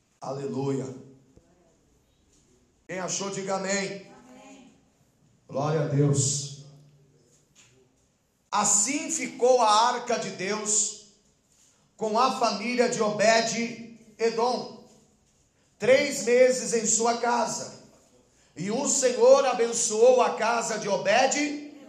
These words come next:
Speaker 1: e tudo o que ele, tudo o que ele tinha. Você sabe a história de Obed-edom? Primeiro, Obed, ele é descendente de Esaú. Edom quer dizer vermelho.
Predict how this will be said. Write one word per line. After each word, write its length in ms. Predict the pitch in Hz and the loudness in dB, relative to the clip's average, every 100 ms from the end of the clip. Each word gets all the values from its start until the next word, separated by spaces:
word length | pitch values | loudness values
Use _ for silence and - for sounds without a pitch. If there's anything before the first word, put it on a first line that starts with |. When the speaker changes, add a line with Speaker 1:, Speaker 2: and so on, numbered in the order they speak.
| - - - - - _ - | -20 -20 -20 -20 -20 _ -6
Speaker 1:
e 260 | 240 240 | -4 -4
tudo 380 | 240 320 330 311 | -2 0 2 0
o 100 | 262 | -2
que 120 | 233 | -2
ele, 1040 | 220 233 285 294 311 - - - - - - _ _ _ - | 6 8 8 6 0 -4 -12 -20 -20 -20 -20 _ _ _ -8
tudo 400 | 214 240 233 226 | -2 0 0 -4
o 80 | 220 | -6
que 100 | 208 | -8
ele 340 | 196 190 196 | -6 -8 -10
tinha. 400 | 196 208 202 - - _ _ _ _ _ | -10 -12 -14 -16 -20 _ _ _ _ _
Você 140 | - 240 | -8 -2
sabe 240 | 294 262 | -2 0
a 40 | 240 | -2
história 420 | - 247 208 208 | -4 -4 -4 -4
de 80 | 185 | -6
Obed-edom? 840 | 180 180 160 156 196 151 - - _ _ _ _ _ _ _ _ _ _ | -2 -4 -4 -8 -8 -10 -14 -20 _ _ _ _ _ _ _ _ _ _
Primeiro, 680 | - 247 233 233 - - - - _ _ - | -14 -4 -2 -2 -6 -12 -18 -20 _ _ -14
Obed, 680 | 175 175 226 226 - - - _ _ _ _ _ - | -10 -4 -4 -4 -8 -16 -20 _ _ _ _ _ -20
ele 180 | 165 202 | -10 -8
é 40 | |
descendente 580 | 208 - 208 196 202 - | -8 -10 -10 -12 -12 -12
de 80 | 208 | -8
Esaú. 520 | 202 196 196 170 - | -6 -6 -6 -10 -14
Edom 440 | 170 156 180 220 208 | -16 -14 -10 -10 -12
quer 120 | 196 | -14
dizer 380 | - - 202 180 | -12 -10 -10 -10
vermelho. 720 | 202 - 190 196 190 131 | -12 -12 -10 -10 -10 -14